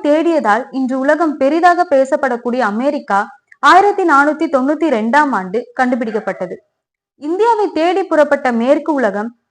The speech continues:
வட அமெரிக்கா, தென் அமெரிக்கா, ஆசியா, ஆப்பிரிக்கா, ஆஸ்திரேலியாவையும் கண்டுபிடித்து ஆயிரத்தி நானூத்தி தொண்ணூத்தி எட்டாம் ஆண்டு இந்தியாவையும் கண்டுபிடித்தது.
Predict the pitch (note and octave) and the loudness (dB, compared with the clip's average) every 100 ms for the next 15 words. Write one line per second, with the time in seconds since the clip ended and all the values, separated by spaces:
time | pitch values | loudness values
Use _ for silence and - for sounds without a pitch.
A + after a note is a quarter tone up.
0 | _ A#3+ B3 D4+ D#4 B3 A#3 G#3+ A3+ - | _ -10 -4 -2 -2 -2 -4 -4 -4 -4
1 | C4 B3+ D#4 D#4+ C4 G#3+ G#3 G3+ - A#3+ | -4 -2 0 0 -2 -4 -4 -2 0 2
2 | D4 D4+ B3+ G#3 G#3+ - A3+ C4+ D#4+ D4+ | 0 -2 -4 -2 -2 2 2 2 -2 -4
3 | G#3+ G#3+ - G#3 A#3+ C#4 E4 F4 D#4+ D4+ | -2 -4 -2 0 0 -2 -2 -2 0 0
4 | C#4+ D#4 D4+ A3+ A#3+ A#3+ G#3+ G#3 G#3+ A#3 | 2 0 -2 -2 -2 -4 -8 -6 -6 -6
5 | _ _ _ - D4+ G4 G4+ G4 F4 C#4+ | _ _ _ 0 4 4 2 0 2 2
6 | C#4+ D#4+ D4+ C4 D#4 E4+ D#4 A3 A3 D#4 | 0 -2 -2 0 0 0 -2 -2 0 0
7 | D#4 A3+ F#3 G#3 - C4 C#4 F4+ D4 G3+ | 2 0 -2 -6 -6 -2 2 4 4 0
8 | A#3+ D4 A3+ G3 F#3 F#3+ F3+ | -2 -2 -2 -4 -8 -8 -8